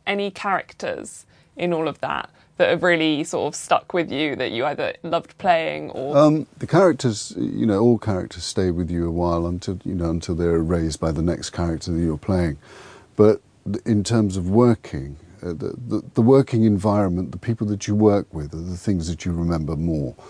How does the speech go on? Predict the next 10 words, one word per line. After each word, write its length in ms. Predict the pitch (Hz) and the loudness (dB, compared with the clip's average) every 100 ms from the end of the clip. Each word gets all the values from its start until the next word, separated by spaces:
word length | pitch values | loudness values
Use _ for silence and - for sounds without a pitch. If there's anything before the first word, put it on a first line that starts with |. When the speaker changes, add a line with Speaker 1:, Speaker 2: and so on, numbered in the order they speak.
| - - - | -20 -20 -4
Speaker 2:
than 120 | 98 85 | 2 2
actually, 600 | 85 - - 82 78 - - - - - - - | 2 -4 -4 0 0 -4 -12 -20 -20 -20 -10 -4
uh, 140 | 85 120 - | -2 -2 -2
the, 200 | - - | -2 -2
the 240 | - 69 87 | -6 -4 -2
piece 360 | - 90 - | 2 2 2
that 160 | 82 - | -2 -2
the 100 | 87 | 0
audience 460 | 85 80 80 78 - | 0 0 -4 -4 -6
sees. 880 | - - - 101 69 62 - - | -6 -2 2 2 0 -8 -12 -14